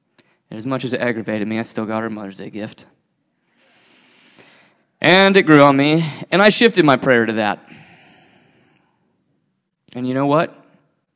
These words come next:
He's still with his mom. I don't see him as much as I would like. That is not against her. That's just how it is.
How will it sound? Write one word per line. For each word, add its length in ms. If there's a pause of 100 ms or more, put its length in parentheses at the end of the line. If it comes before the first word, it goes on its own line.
(400)
He's 100
still 180
with 100
his 140
mom. 320 (840)
I 100
don't 160
see 160
him 120
as 100
much 180
as 120
I 80
would 180
like. 360 (1500)
That 140
is 160
not 220
against 380
her. 300 (560)
That's 220
just 180
how 220
it 80
is. 300